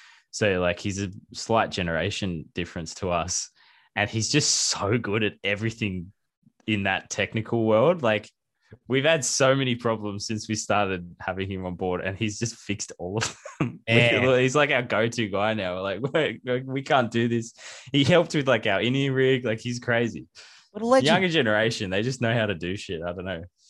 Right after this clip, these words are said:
Speaker 2: It's true. Hundred percent, it's true. Dude
Speaker 1: Mm.
Speaker 2: in my band, he's twenty-two, and he's like that. They just watch stuff
Speaker 1: Yeah.
Speaker 2: on vi-, on YouTube and they go,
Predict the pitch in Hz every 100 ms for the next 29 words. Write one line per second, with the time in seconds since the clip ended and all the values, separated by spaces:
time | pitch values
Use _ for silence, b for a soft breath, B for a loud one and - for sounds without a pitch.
0 | b 180 180 - 156 147 90 - _ _
1 | _ - 151 143 127 135 117 104 - 107
2 | 78 - _ _ _ _ _ - 127 147
3 | 139 123 117 123 131 170 - - 110 -
4 | 139 120 - 139 110 95 135 - _ _
5 | _ - 113 117 113 107 98 104 82 -
6 | - _ - 120 123 104 127 - 135 98
7 | 110 101 113 107 107 101 123 - 120 120
8 | 110 107 95